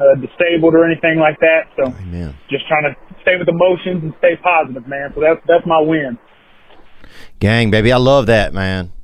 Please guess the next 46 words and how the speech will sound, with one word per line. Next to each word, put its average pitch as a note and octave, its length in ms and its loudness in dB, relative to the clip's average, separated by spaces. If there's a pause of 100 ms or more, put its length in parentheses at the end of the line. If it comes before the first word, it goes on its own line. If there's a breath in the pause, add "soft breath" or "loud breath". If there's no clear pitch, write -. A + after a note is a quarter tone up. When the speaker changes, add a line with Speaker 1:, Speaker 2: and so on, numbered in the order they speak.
(320)
Speaker 2:
And G2 180 -8
thank B2 200 -2
you A#2+ 60 -4
for G2 100 -4
sharing A2+ 280 -2
that G2+ 100 0
message G2+ 260 0
with F#2 120 0
me. G#2+ 140 2
I, F#2 440 -2
I, - 120 -6
I, G2+ 240 -6
I A#2+ 180 -4
needed G2 260 -6
to F#2 40 -6
hear F2+ 160 -6
that. F#2 380 -6 (1300 soft breath)
Yeah, A2 500 -6
man, F#2+ 280 -8
if G2+ 120 -8
they, A#2 180 -4
an G2 80 -6
architectural D3 720 0
engineer, D#3 300 0
shit, - 280 -6
they D#3 120 -2
might D3+ 260 -2
build D3 280 2
you F3 120 -2
a D3 60 -2
damn A#2 360 -2
new A2+ 140 0
spine, A2+ 680 -4
bruh. G2+ 340 -4 (920)
Do A#2+ 140 -6
not A#2 300 -2
put C3+ 160 -2
it - 140 -6
past D3 400 0
these F#2+ 180 -6
people. E2 480 -10 (1900)
You A2+ 260 -6
know, G#2+ 380 -6
you A#2+ 280 -4
might, A#2 440 -2
uh, G2 580 -4